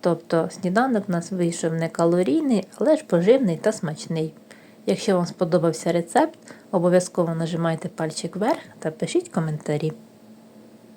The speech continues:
Із даної кількості інгредієнтів я приготувала три порції до сніданку.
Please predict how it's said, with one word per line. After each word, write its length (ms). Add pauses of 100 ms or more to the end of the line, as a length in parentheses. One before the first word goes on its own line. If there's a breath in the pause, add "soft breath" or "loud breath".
(460)
Із 200
даної 460
кількості 640
інгредієнтів 1000
я 180
приготувала 760 (100)
три 240
порції 540
до 140
сніданку. 720